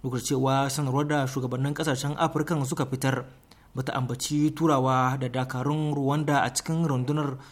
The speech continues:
zuwa Congo ba, amma Congo ta dage kai fata cewa ba ta maraba da sojojin Rwandar. Shugabannin kasashen gabashin Afirka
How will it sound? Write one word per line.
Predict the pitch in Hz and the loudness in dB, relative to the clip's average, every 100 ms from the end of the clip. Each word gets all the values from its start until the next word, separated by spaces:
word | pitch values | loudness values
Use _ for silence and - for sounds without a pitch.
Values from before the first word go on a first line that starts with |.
| - | -8
zuwa | 135 156 127 | 2 4 4
Congo | 165 165 127 | 2 0 2
ba, | 131 127 - - - - | 2 0 -4 -20 -20 -8
amma | 123 131 | -2 0
Congo | 135 147 135 131 123 | 2 0 2 2 0
ta | 123 143 | 0 0
dage | 151 139 139 | 2 2 2
kai | 190 | 4
fata | 143 131 131 123 | 2 2 0 -2
cewa | - 135 131 123 - - - - - | 2 4 4 2 -2 -18 -20 -20 -4
ba | 131 131 | -2 0
ta | 131 | 0
maraba | 135 131 127 170 156 | 2 2 4 4 4
da | |
sojojin | 131 135 131 131 | 2 0 0 0
Rwandar. | 131 131 131 131 123 - - _ - - - - - | 2 2 4 4 2 -4 -18 _ -20 -20 -20 -20 -2
Shugabannin | 147 143 147 196 226 240 | 2 4 4 4 2 0
kasashen | 262 208 202 | 0 0 0
gabashin | 202 208 214 208 | 0 0 0 2
Afirka | 220 196 196 | 2 2 2